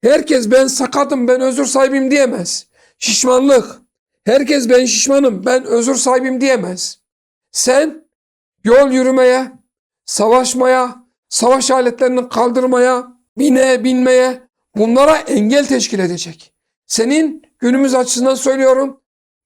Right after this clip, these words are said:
davet yapmana, davetçi olmana, davet için çalışmana, cemaatin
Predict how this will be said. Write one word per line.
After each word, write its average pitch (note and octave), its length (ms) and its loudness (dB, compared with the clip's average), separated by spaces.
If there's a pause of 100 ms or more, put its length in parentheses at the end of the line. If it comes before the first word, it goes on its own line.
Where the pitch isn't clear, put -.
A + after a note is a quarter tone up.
davet A#3 480 0
yapmana, B3+ 520 -2 (1040)
davetçi B3+ 500 2
olmana, B3+ 540 4 (540)
davet C#4 420 2
için C#4 240 0
çalışmana, A#3 840 -2 (280)
cemaatin A3+ 920 -2